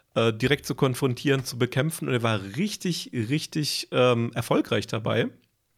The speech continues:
Der hat wirklich ein Kriegsjahr nach dem anderen, äh, um-, umgeboxt.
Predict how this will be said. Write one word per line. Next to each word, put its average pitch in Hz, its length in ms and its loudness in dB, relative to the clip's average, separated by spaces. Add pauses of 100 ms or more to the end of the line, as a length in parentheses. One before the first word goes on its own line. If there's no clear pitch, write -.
(240)
Der 143 100 0
hat - 140 -12
wirklich 147 280 -4
ein 147 200 2
Kriegsjahr 156 380 0
nach 131 160 0
dem 123 160 0
anderen, 170 320 2
äh, 160 260 4
um-, 160 300 -2 (100)
umgeboxt. 156 800 -4